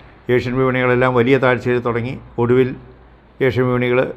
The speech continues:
ചെറിയ നേട്ടത്തിൽ അവസാനിച്ചു. അതിൻ്റെ തുടർച്ചയായിട്ടാണ് ഇപ്പോൾ ഇന്ത്യയിലും, ആ, സംഭവിച്ചിരിക്കുന്നത്. ഇന്ത്യയിൽ ഏതാണ്ട് അര ശതമാനത്തിലധികം നേട്ടത്തോടു കൂടി വിപണി, ആ, ഇന്ന് ക്ലോസ് ചെയ്യുകയാണുണ്ടായത്. പ്രധാനപ്പെട്ട സൂചികകൾ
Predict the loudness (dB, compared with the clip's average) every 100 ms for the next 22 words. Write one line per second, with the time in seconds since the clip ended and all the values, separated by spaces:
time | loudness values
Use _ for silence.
0 | -4 -2 2 2 2 0 -2 -2 -2 -2
1 | -4 -4 -2 -2 -4 -8 -10 -20 _ _
2 | -6 -4 -2 -2 -2 -2 0 0 0 -2
3 | -2 -2 -2 0 0 -2 -4 -2 -2 -2
4 | -2 -2 -2 -6 -6 -4 -4 -2 0 0
5 | 0 -2 -2 -8 -20 _ -8 -6 -2 0
6 | 2 2 0 0 0 2 0 0 -2 -2
7 | -4 -2 -2 -2 -4 -4 -2 -2 -2 -6
8 | -8 -6 -6 -2 -2 -2 0 0 -2 -4
9 | -6 -8 -6 -4 -4 -6 -6 -6 -2 0
10 | 0 -2